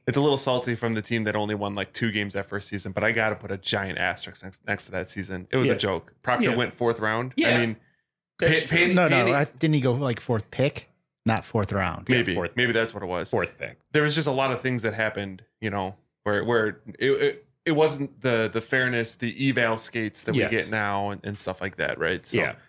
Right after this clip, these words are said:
Speaker 1: it was,
Speaker 2: Well,
Speaker 1: it
Speaker 2: this
Speaker 1: was
Speaker 2: one,
Speaker 1: the warm-up season.
Speaker 2: I agree with that. But
Speaker 1: But
Speaker 2: this,
Speaker 1: they
Speaker 2: this
Speaker 1: still
Speaker 2: one,
Speaker 1: won.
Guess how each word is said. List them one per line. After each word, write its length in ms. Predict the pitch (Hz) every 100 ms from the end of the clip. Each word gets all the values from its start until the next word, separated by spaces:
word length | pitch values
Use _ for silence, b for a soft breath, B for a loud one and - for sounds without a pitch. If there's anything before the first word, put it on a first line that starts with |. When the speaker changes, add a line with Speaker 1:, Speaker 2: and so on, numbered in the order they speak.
| b -
Speaker 1:
it 60 |
was, 40 | 127
Speaker 2:
Well, 20 | 127
Speaker 1:
it 40 |
Speaker 2:
this 100 | 156
Speaker 1:
was 80 | 170
Speaker 2:
one, 140 | 175
Speaker 1:
the 60 | 160
warm-up 280 | 156 135 101
season. 380 | - 98 90 95
Speaker 2:
I 80 | 120
agree 280 | - 107 98
with 140 | 90
that. 280 | 87 85 -
But 120 | 113
Speaker 1:
But 120 | 127 156
Speaker 2:
this, 80 |
Speaker 1:
they 60 | 156
Speaker 2:
this 120 | 139
Speaker 1:
still 200 | 127 143
Speaker 2:
one, 80 | 143
Speaker 1:
won. 280 | 131 95 90